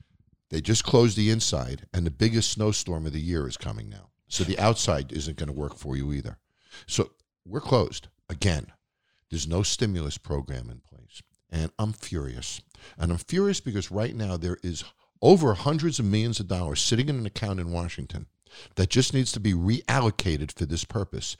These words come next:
and they cannot get it done. And for a government to say to a business, "You must close,"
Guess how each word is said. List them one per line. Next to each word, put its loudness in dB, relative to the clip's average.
and 0
they 2
cannot 0
get -2
it -8
done. -12
And 6
for 0
a 4
government 4
to -4
say 8
to 10
a 6
business, 4
"You 4
must 2
close," 0